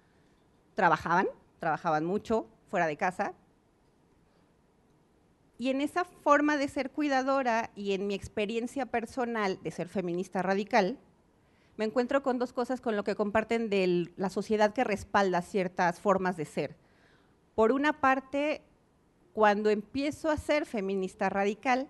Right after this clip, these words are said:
cuando empiezo a abordar el género y cuando lo aplico con mi sobrino, está bien que lo cuide hasta que el niño tiene catorce años, porque entonces tanto su papá como su mamá temen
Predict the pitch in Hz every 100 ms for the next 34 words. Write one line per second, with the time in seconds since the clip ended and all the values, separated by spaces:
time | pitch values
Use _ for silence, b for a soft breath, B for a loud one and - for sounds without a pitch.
0 | - 190 165 160 170 202 185 233 202 208
1 | 220 214 220 - 262 247 214 190 - b
2 | b b 185 - 185 170 170 160 208 277
3 | 311 240 196 196 - 208 220 269 302 679
4 | - _ _ _ _ _ _ _ _ 190
5 | 190 240 269 320 330 330 311 254 - 302
6 | 294 320 - 202 - 208 214 226 285 285
7 | 277 269 262 240 190 226 214 220 156 117
8 | - - - - - _ _ _ b b
9 | b b 202 220 214 285 294 320 - 220
10 | 214 220 220 196 196 262 277 262 214 196
11 | 233 269 - _ 220 254 285